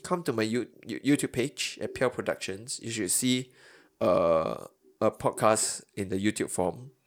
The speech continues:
And if not, you can always drop me a message on Instagram at Kenneth Ng with two extra Gs.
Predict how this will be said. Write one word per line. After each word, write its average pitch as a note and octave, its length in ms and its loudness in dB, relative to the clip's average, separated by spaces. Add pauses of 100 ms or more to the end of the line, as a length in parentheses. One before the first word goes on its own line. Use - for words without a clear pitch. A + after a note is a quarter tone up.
(680)
And F#2+ 480 2
if - 160 -4
not, B2 140 6
you G#2+ 100 4
can G2 180 0
always G2 220 4
drop G2+ 160 2
me G#2 320 -2
a F2 260 -2
message G2 380 -4
on D#2 160 -6
Instagram F#2+ 640 -4 (100)
at - 200 -6 (420)
Kenneth G#2 500 0
Ng G2+ 300 -2 (560)
with G#2 160 -6
two A2+ 220 0
extra - 400 0
Gs. - 480 -10